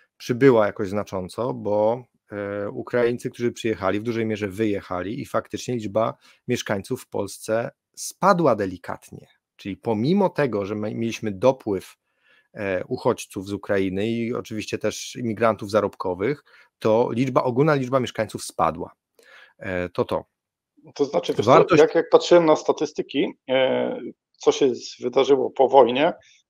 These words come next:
Speaker 2: no to tam rzeczywiście chyba ponad cztery miliony wjechało, trzy chyba wyjechało od razu bądź później,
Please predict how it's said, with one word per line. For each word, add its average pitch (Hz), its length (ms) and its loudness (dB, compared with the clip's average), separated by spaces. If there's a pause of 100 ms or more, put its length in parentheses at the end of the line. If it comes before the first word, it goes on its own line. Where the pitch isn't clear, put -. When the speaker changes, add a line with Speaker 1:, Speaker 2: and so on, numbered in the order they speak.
(140)
Speaker 2:
no 135 120 2
to 175 120 0
tam 156 160 4
rzeczywiście 160 480 -4
chyba 120 300 0
ponad 123 340 0
cztery 143 300 2
miliony 131 400 0
wjechało, 139 680 4 (760)
trzy - 280 2
chyba 120 500 4 (100)
wyjechało 143 760 6
od 127 140 -6
razu 127 320 6
bądź 120 220 2
później, 139 540 -4